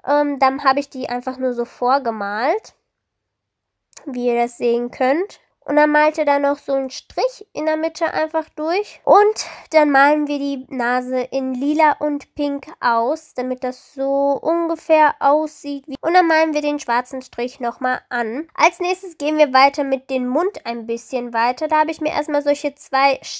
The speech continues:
äh, zwei Punkte gesetzt, womit ich das dann verbinde. Und, ähm, hab dann mit dem unteren Strich angefangen, hab ich sehr gut hinbekommen eigentlich. Und dann halt eben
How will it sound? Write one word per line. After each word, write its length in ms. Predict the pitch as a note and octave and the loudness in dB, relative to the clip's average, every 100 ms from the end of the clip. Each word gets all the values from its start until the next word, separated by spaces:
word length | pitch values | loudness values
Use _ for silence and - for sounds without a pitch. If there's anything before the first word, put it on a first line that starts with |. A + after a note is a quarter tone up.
| - _ | -16 _
äh, 340 | - C4 B3 B3 | -2 0 0 -2
zwei 200 | - B3+ | -4 -4
Punkte 460 | - F4 G#4 A4 | 0 -2 0 -4
gesetzt, 560 | F#4 F4 F#4 G4+ - - _ _ _ _ | -2 2 4 2 -6 -14 _ _ _ _
womit 360 | C#4+ D4 D4+ D4+ | -4 0 0 -2
ich 160 | C#4 | -6
das 240 | - C4+ - | -2 -4 -2
dann 240 | B3+ B3+ | -4 -4
verbinde. 840 | B3 A#3+ A3 B3 D4+ F4 F#4 F#4+ F#4 _ _ _ _ | -6 -6 -6 -4 -4 2 2 2 -4 _ _ _ _
Und, 520 | - D4+ D#4 D#4 D4 | -2 2 2 0 0
ähm, 260 | D4 C#4+ C#4+ | 2 2 0
hab 180 | C#4+ - | -2 0
dann 180 | C#4 | -2
mit 140 | C4+ C4 | -2 -4
dem 140 | C4 | -6
unteren 600 | - E4+ - F4 E4+ F4 - _ _ _ _ _ | -4 -6 -4 -4 -2 -4 -10 _ _ _ _ _
Strich 420 | - E4 - - | -4 -4 -4 -2
angefangen, 640 | D#4 E4 D#4+ D#4 D#4 D4+ | 0 0 0 0 0 0
hab 100 | D4 | -2
ich 160 | D4 C#4 | -2 -2
sehr 180 | C#4+ C#4+ | 0 0
gut 200 | D4 C#4+ | -2 -6
hinbekommen 480 | D#4+ D#4+ - D#4 | -6 -6 -2 -2
eigentlich. 540 | D4+ D#4 D#4 D#4+ D#4 _ | 0 -4 -2 -4 -6 _
Und 300 | D4 C#4+ C#4 | -4 -4 -2
dann 220 | C4+ C4+ | -4 -2
halt 300 | C4+ B3+ B3+ | -2 -2 -4
eben 400 | - B3+ B3+ C4 | -6 -4 -4 -8